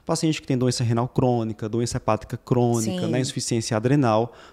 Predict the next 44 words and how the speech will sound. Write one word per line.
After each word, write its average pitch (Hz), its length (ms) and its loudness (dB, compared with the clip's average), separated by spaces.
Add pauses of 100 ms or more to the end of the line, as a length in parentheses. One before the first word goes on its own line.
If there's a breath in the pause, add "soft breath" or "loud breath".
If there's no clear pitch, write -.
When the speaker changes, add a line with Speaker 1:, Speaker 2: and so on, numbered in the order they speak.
(140)
Speaker 1:
podem 131 300 4
ter 143 100 0
também 123 240 0
uma 120 60 4
elevaçãozinha 120 580 2
da 110 100 2
prolactina. 151 520 2
Speaker 2:
Sim, 147 240 -4
sim. 156 380 -6 (460 loud breath)
Speaker 1:
E 240 80 -2
aí 202 220 4
chegamos 160 800 4 (100)
na 135 180 0
causa 175 680 4
patológica, 143 760 6
que 175 100 -4
é 170 40 2
o 156 40 2
nosso 147 240 2
maior 151 160 4
foco 151 300 -2
de 135 100 -2
interesse 131 460 0
hoje, 120 260 0
que - 80 -2
é 135 40 0
qual, 107 200 -2
Patrícia? 107 460 -4 (160)
Speaker 2:
Que - 80 -2
é 277 60 4
o - 20 -4
prolactinoma. 269 760 0
Na 175 100 -2
realidade, 214 500 -2
o - 20 -8
prolactinoma, 233 960 -4 (340 loud breath)
dentre 285 460 -2
as 233 140 -6
causas 160 380 -2
patológicas, 175 880 -2
é 311 60 -4
a 330 80 -6
mais 339 180 -8
comum, 427 320 -4